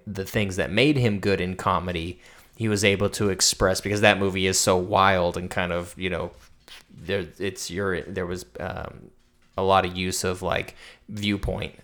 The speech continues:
that, that you can use the type of things that he was good at to get those. So he was still kind of typecast in that, but it was a dramatic change from his,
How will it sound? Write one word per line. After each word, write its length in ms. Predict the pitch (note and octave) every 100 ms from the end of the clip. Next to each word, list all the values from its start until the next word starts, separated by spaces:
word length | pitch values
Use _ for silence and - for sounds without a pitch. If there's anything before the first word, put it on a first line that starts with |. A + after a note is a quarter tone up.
| -
that, 240 | F2+ -
that 180 | F2 D#2+
you 120 | F#2
can 220 | - F#2
use 320 | F2+ F#2 F2+ -
the 120 | F2+
type 240 | F#2+ E2+
of 60 | F2+
things 180 | F2+ F2
that 80 | F2
he 80 |
was 180 | D#2+ E2+
good 240 | F2 A2+ A2
at 420 | F2 E2 - -
to 80 | F#2
get 240 | D3+ D#3+
those. 400 | - - E2+ - - - -
So 420 | - G#2+ G2 G2 - _ _ _ _ -
he 160 | B2+ A2+
was 260 | A2+ A2+
still 260 | - A2+ G2+
kind 360 | - B2+ D3+
of 140 | C3+ G#2
typecast 560 | G2 F2 - F2+ F2+
in 160 | G2+ F2+
that, 200 | F2 E2
but 140 | G2
it 80 | F2
was 180 | F2+ F#2+
a 60 | F#2
dramatic 560 | F2+ F#2 F#2 F#2+ F2
change 400 | - G#2+ F#2+ F#2
from 220 | - F#2+
his, 400 | F#2 F2+ F2 -